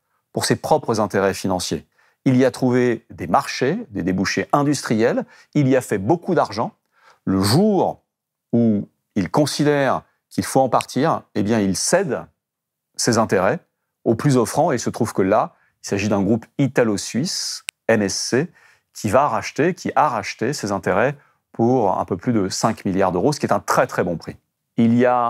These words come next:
à peu près huit mois, devant la commission sénatoriale qui enquêtait sur la concentration des médias, Vincent Bolloré a affirmé qu'il ne faisait pas de politique,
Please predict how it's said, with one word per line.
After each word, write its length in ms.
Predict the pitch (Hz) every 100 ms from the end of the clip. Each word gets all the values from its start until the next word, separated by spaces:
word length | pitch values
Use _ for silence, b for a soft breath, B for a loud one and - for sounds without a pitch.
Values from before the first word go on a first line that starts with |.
| -
à 80 | 107
peu 120 | 107
près 640 | - 117 110 107 107 107 _ _ -
huit 240 | 107 131
mois, 500 | 131 123 139 175 220 _ _ _ _ _
devant 300 | 143 139 139
la 100 | 117
commission 840 | - 139 131 135 - - 131 127 123 b b b
sénatoriale 800 | - 117 104 104 107 110 107 92
qui 200 | - 104
enquêtait 580 | 101 98 98 123 123 131
sur 160 | -
la 80 | 95
concentration 580 | - 104 107 101 98 107
des 80 | 92
médias, 380 | 87 98 143 202 _ _ _ _ b b b b -
Vincent 400 | 110 123 - 123
Bolloré 600 | 113 113 117 147 175 -
a 160 | 95 95
affirmé 600 | 95 - 101 107 135 175 - b b b _
qu'il 200 | - 107
ne 80 | 110
faisait 260 | - 123
pas 160 | 139 156
de 60 |
politique, 600 | - 98 87 - - -